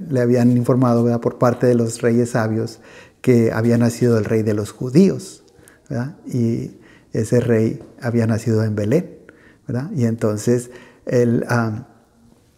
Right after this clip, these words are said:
pues, ah, él es-, tenía mucho celo, ¿verdad? De perder su trono, tenía mucho, este,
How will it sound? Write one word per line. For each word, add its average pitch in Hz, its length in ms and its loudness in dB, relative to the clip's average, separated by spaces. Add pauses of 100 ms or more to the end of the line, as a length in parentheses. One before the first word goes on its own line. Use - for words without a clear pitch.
(480)
pues, - 280 0
ah, 120 340 0
él 123 120 0
es-, 127 140 -2
tenía 135 320 6
mucho 139 600 4
celo, 151 440 4
¿verdad? 147 200 4
De 131 120 0
perder 117 360 -2
su 127 200 -6
trono, 127 500 0
tenía 117 300 0
mucho, 117 720 -2
este, - 680 -8